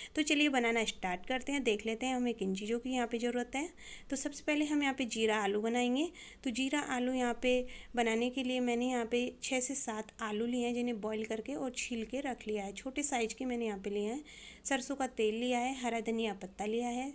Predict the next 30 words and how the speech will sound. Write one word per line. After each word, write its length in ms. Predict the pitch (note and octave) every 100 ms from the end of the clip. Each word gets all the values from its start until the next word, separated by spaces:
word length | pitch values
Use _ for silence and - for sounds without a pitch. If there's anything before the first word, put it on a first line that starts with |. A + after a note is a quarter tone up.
| -
दो 140 | A#3 A#3+
बारीक 280 | A#3 A3 G#3+
कटी 240 | G#3+ G#3+
हुई 220 | A3 A3
हरी 260 | G#3+ G3 F#3+
मिर्च, 440 | G3 G#3+ B3+ - D#4 - - - - -
साथ 320 | - A3 G#3+
में 80 | B3 -
आधा 220 | A#3 G#3+
नींबू 260 | C4 C#4+ C#4
का 120 | C#4
रस 260 | A3+ A3 A3
हम 160 | B3 B3
यूज 260 | B3 B3
करेंगे 460 | - A#3+ A#3 B3+ D4 - - - -
और 140 | A3+
एक 220 | - B3+ A3
दो 120 | C4+
पिंच 360 | C4 C4 B3+ C4+
हींग, 580 | C4 - A#3+ B3 C#4+ F4 - A3+
आधी 240 | A3 B3
चम्मच 420 | C4 C4+ C4 B3+ A#3+
लाल 180 | G#3+ G#3
मिर्च 200 | B3 -
पाउडर, 340 | C4+ B3+ C#4
छः 240 | D4+ - B3+
सात 300 | B3+ A3+ A3
लहसुन 360 | G#3+ G#3 A3+ A3
की 120 | A#3
कलियाँ, 420 | A#3+ A#3+ C4 D4+